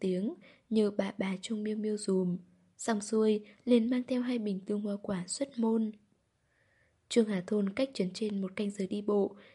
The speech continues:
khi Hứa Thảo đi đến nơi, đã muốn non nửa buổi trưa. Trên trấn rất là náo nhiệt, các loại cửa hàng vật phẩm bày bán la lượt, còn có tiếng các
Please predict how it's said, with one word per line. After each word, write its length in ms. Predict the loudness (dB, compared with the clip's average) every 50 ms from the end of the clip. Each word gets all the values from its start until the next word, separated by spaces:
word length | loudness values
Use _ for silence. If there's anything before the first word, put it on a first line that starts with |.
| _ _
khi 120 | -2 2 4
Hứa 160 | 4 4 2
Thảo 240 | 0 -2 -4 -4 -4 -6
đi 120 | -6 -4 -2
đến 240 | -2 -2 -2 -2
nơi, 300 | -2 0 2 2 2 2 0 -4 -12 -20 _ -4
đã 280 | -4 -2 0 -2 -4 -4 -6 -12 _ _ _
muốn 280 | -2 -2 0 0 -2 -4 -4
non 280 | -2 -2 0 0 0
nửa 140 | -2 -2 -2
buổi 200 | -2 -2 -2 -2 -2
trưa. 420 | -2 -2 2 4 4 4 4 2 -2 -6 _ _ _ _ _ _ _ _ _ _ _ _ -2
Trên 220 | 0 0 0 0
trấn 300 | 0 -2 -2 -2 -4 -2
rất 220 | 0 0 0 2
là 100 | 0 0
náo 220 | 0 0 -2 -2 -2
nhiệt, 260 | 0 2 2 2 2 2 -4 -16 -20 -20 -12 _
các 160 | -4 -4 -2
loại 160 | 0 -2 -2 -2 -2
cửa 140 | 0 0 0
hàng 300 | 0 0 -2 -4 -4 -4 -6
vật 120 | -6 -8 -8
phẩm 200 | -6 -6 -6 -6 -6 -8 -10
bày 160 | -8 -6 -6
bán 200 | -4 -4 -4 -4
la 160 | -4 -4 -4 -4
lượt, 280 | -2 0 0 0 0 -2 -8 -20 -20 -20 -20 -20 _ -2
còn 240 | 0 0 0 0 -2 -4
có 140 | -4 -4
tiếng 460 | -4 -4 -4 -2 -2 -2 -2 -4 -4 -4
các 180 | -2 -4 -2 -2